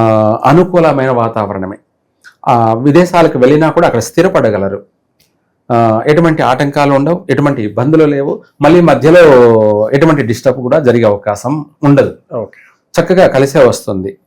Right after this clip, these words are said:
Speaker 1: ప్రశాంతంగా ప్రయత్నం చేసుకోవచ్చు, వెళ్తారు కూడా, స్థిరపడతారు కూడా.
Speaker 2: ఓకే. చాలా వరకు శుభ ఫలితాలు ఉన్నప్పటికీ గురుగారు,
Speaker 1: ఆ.
Speaker 2: పలానా విషయంలో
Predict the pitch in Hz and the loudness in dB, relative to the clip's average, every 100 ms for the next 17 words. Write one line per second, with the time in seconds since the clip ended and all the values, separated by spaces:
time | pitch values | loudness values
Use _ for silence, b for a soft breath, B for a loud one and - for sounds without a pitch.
0 | _ _ _ - 143 160 160 156 135 127 | _ _ _ -4 -2 0 0 0 0 -2
1 | 143 160 147 147 - 151 143 131 113 113 | 0 -2 -2 -4 -2 -4 -2 -4 -2 -2
2 | 117 113 110 135 - 170 165 147 - 104 | -4 -4 -2 -4 -2 0 2 2 0 -2
3 | 104 101 85 - _ 143 113 - _ _ | -2 -6 -10 -16 _ -16 -16 -18 _ _
4 | _ _ 135 123 156 170 180 143 143 151 | _ _ -2 2 4 2 -2 0 2 2
5 | 151 147 135 127 123 127 123 120 117 110 | 2 4 2 2 2 0 2 2 2 0
6 | 147 - 139 135 131 131 - 147 165 | 0 -2 0 2 0 -2 -4 -2 -2